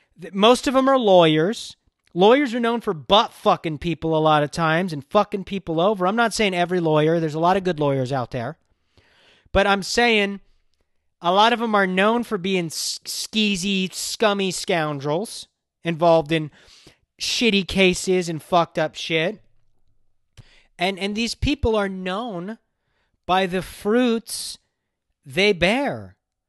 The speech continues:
You know, w-, w-, what, what, what they bring to the world. War, robbery, drug dealing, terrorism, mass shootings. All of the mass shootings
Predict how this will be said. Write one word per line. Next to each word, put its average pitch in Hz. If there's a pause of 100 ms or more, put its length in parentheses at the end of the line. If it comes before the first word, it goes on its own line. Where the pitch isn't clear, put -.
(160)
You 160
know, 196
w-, 190
w-, 185
what, 185
what, 196 (720)
what 165
they 208
bring 214 (120)
to 208
the 202
world. 196 (360)
War, 190 (500)
robbery, 208 (420)
drug 208
dealing, 175 (300)
terrorism, 214 (240)
mass 226
shootings. 220 (320)
All 269
of 240
the 226
mass 190
shootings 156